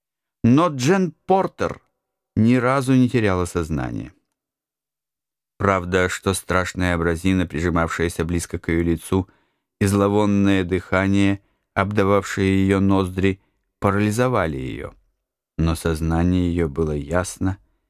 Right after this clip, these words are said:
и она понимала всё, что происходило, когда зверь нёс её. Всё же она не кричала и не боролась. Внезапное появление обезьяны до такой степени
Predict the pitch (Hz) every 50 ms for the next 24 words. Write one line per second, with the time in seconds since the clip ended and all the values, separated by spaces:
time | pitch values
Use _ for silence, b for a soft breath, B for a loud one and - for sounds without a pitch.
0 | _ _ _ - - 87 95 101 107 107 95 - 110 110 110 107 104 104 101 101
1 | 104 98 95 - - - 107 110 - - 110 101 - 104 101 92 - - - 85
2 | 82 90 98 101 101 101 - 87 87 90 85 85 85 80 80 78 87 90 90 90
3 | 90 90 87 85 78 - - - - 64 62 57 - - _ _ _ _ _ _
4 | _ _ _ _ _ _ _ _ _ _ _ _ - - - - 107 113 120 117
5 | 123 120 117 113 110 113 113 113 113 110 - 113 110 101 - - 120 120 120 117
6 | 110 107 104 107 107 98 98 92 87 85 80 76 71 69 - - - - _ _
7 | _ _ _ _ _ _ _ _ _ _ _ - 98 98 98 107 107 101 - -
8 | 98 98 90 - 95 92 92 92 92 92 92 92 87 87 85 92 90 85 87 87
9 | 90 90 85 85 85 87 87 - 87 - - 90 87 - - - 95 90 - -
10 | 82 82 78 73